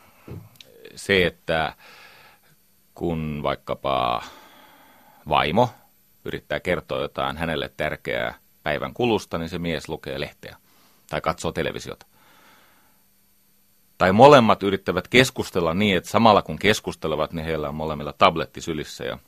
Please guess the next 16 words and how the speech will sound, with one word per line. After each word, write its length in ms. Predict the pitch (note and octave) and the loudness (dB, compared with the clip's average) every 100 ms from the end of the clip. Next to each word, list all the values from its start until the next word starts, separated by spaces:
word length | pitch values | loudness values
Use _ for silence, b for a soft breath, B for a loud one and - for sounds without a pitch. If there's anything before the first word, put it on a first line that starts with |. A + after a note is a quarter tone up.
| _ _ b b b b - | _ _ b b b b -12
niitä 360 | D2+ D2 D2 - | -10 -6 -6 2
tabletteja 520 | F#2 E2+ D2+ - C#2 | 2 4 -2 -4 -4
hivelevät 480 | E2 D#2+ C2+ C2 C#2+ | -2 -2 -2 -2 -6
enemmän, 240 | D2+ D2 - | -6 -6 -6
enemmän 260 | E2+ C#2 | -6 -8
kuin 120 | C#2 - | -4 2
toisiaan. 440 | A2 F2+ - - _ _ _ _ _ _ _ _ - - | 4 2 -4 -10 _ _ _ _ _ _ _ _ -20 -16
Sehän 200 | D2 B1+ | -12 -12
on 60 | C#2+ | -10
huono 240 | D2+ C#2 | -10 -8
idea. 220 | C2 A1+ - B B B B B - | -10 -12 -16 B B B B B -6
Mut 100 | F#2 | 0
yhtä 180 | D3+ B2+ | 4 4
kaikki 240 | B2 - | 4 4
se 140 | A2 C3 | 4 6
ensimmäinen 480 | B2 A2 G2+ G2 | 6 4 2 0